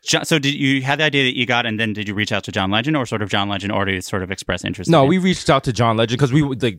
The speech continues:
Speaker 2: he loved the show and they wanted to do something. And that's what makes it great. Like, it's not like we're begging celebrities. Celebrities like, "Yo, I wanna be on the show. I wanna just have me do anything." And it's just,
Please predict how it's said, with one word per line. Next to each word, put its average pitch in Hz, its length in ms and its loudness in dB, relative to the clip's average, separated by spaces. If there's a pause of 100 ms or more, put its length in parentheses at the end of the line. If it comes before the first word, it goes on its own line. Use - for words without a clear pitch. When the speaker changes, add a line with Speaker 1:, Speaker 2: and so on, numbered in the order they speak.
Speaker 2:
he 143 160 0
loved 117 220 2
the 107 80 -2
show 104 280 4
and 101 80 0
they 104 60 2
wanted 101 280 2
to 87 40 -6
do 107 160 2
something. 101 380 -2
And 104 80 2
that's 131 200 -2
what 143 180 2 (140)
makes 120 240 0
it 117 120 2
great. 113 320 2
Like, 104 200 2
it's 117 160 2
not 127 220 2
like 98 220 -4
we're 90 160 0
begging 101 320 0
celebrities. 101 340 0
Celebrities 110 380 2
like, 90 120 -4
"Yo, 78 300 -2 (180)
I 104 60 2
wanna 101 140 0
be 101 100 4
on 80 80 0
the 80 80 -6
show. 73 280 -4 (180)
I 110 60 4
wanna 101 120 2 (100)
just 101 180 0
have 101 180 0
me 101 100 -2
do 95 180 2
anything." 87 440 0 (440)
And 131 380 2
it's - 260 0
just, 160 260 2